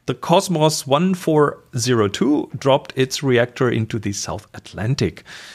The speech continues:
So they have a history of, uh, the Rosats have a history of, yeah, not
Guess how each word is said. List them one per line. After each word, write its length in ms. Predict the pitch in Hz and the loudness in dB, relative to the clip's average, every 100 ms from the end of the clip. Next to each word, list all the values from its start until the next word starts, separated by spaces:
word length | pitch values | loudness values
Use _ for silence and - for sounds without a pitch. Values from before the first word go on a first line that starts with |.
| - | -18
So 200 | - 113 | -4 -2
they 160 | 110 120 | 2 2
have 260 | 113 123 | 2 2
a 80 | 120 | 2
history 600 | 110 160 - - 123 117 | 0 0 0 0 2 0
of, 640 | - 107 107 104 - - - | 0 0 0 -2 -10 -14 -6
uh, 380 | 104 107 104 104 | 0 2 2 0
the 120 | 101 | 0
Rosats 480 | 107 135 156 139 - | 2 2 4 0 0
have 180 | 131 120 | -2 -2
a 40 | |
history 380 | 117 120 - 113 | -2 -2 -2 0
of, 240 | 104 107 - - - - _ _ _ _ _ - | 0 -2 -10 -20 -20 -20 _ _ _ _ _ -6
yeah, 400 | 101 80 - - - _ _ _ _ _ - | -6 -4 -10 -16 -20 _ _ _ _ _ 0
not 240 | 113 - | 0 0